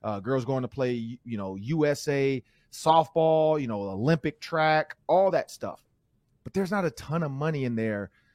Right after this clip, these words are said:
for everybody. Like, there's one percent of, less than one percent of the people make it to the pros.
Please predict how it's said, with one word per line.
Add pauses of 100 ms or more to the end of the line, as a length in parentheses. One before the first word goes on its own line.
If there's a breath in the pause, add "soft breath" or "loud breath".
(180)
for
everybody. (720)
Like,
there's
one
percent (580)
of,
less
than
one
percent (520)
of
the
people
make
it
to
the
pros.